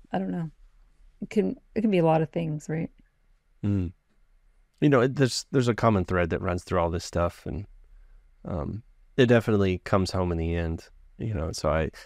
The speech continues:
Speaker 2: I don't wanna jump completely to the end. I mean, we gotta backtrack a little bit, but the idea of,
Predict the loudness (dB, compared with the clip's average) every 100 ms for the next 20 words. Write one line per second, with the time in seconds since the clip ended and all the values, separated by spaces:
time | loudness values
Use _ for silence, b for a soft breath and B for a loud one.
0 | -4 0 2 2 0 -2 -6 0 2 2
1 | -2 -4 -2 -2 -4 -2 -2 -2 -2 -6
2 | -8 -8 -8 -8 -4 -2 2 2 4 2
3 | 2 -2